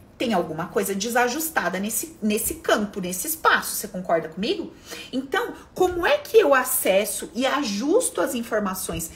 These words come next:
que estão no meu inconsciente pra ele começar a trabalhar a meu favor e me permitir viver minha vida com leveza e alegria e caminhar na direção dos meus objetivos? É isso que a gente vai entender amanhã. E, de novo, no fim da aula, a gente vai fazer um outro exercício.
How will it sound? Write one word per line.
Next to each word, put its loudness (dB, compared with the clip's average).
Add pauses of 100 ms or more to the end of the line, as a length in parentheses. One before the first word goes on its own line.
(240)
que 4
estão 4
no -2
meu -2
inconsciente -6
pra -4
ele -8
começar 0
a -8
trabalhar 2
a 4
meu 0
favor 0 (240)
e -4
me 0
permitir 2
viver -4
minha -2
vida -4
com -8
leveza 0
e 2
alegria -2 (220)
e -4
caminhar 0
na -4
direção -4
dos -8
meus -4
objetivos? -6 (120)
É 2
isso -2
que -6
a -4
gente -6
vai -2
entender -2 (160)
amanhã. 2 (240)
E, -6
de -4
novo, 4
no -4
fim -10
da 2
aula, 2
a 0
gente -4
vai -2
fazer -2
um -2
outro -6
exercício. -4